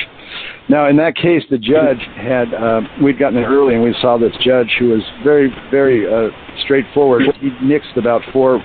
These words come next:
borrower, uh, home claims. He said, "Sorry, bye-bye, next, bye-bye, next."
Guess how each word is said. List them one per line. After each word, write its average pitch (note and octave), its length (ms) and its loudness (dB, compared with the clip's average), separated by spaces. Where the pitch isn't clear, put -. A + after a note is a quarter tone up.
borrower, A#2+ 420 2
uh, A2+ 160 -2
home B2 300 0
claims. A#2+ 400 0
He B2 180 0
said, A2 220 2
"Sorry, B2+ 280 2
bye-bye, G2+ 400 -2
next, A2+ 240 -4
bye-bye, G#2 320 0
next." E3 280 0